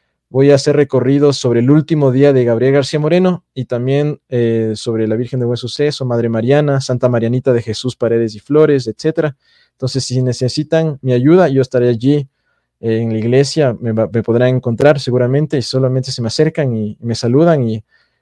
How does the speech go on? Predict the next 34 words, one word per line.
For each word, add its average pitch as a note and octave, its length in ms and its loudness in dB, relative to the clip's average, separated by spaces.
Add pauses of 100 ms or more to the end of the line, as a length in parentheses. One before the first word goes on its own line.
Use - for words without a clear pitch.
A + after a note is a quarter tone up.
(280)
nos B2 140 2
hacemos C#3+ 320 4
amigos C#3 360 4
con A#2+ 140 -4
los A#2 100 -4
que A#2+ 120 -2
vengan. A#2 360 -2
Son B2+ 200 -4
muy C#3+ 200 2
bienvenidos C3 500 0
en A#2 100 -4
Quito. G#2 360 -8 (640)
Acá D#3 280 4
es D3 100 6
otra D#3 220 6
vista D#3 280 4
de B2 220 4
la A2 320 0
Plaza C#3 340 0
Grande, E3+ 300 4
entonces C3 240 0
está C#3+ 120 0
el C#3 120 0
Palacio C#3 360 4
de C#3+ 80 4
Gobierno, F3 580 2 (420)
nuevamente. E3 800 0 (580)
Esta C#3+ 300 2
es D3+ 80 2
la C#3 80 0
iglesia C#3+ 340 2
de D3+ 80 4
la B2+ 100 4
Catedral. C3+ 600 0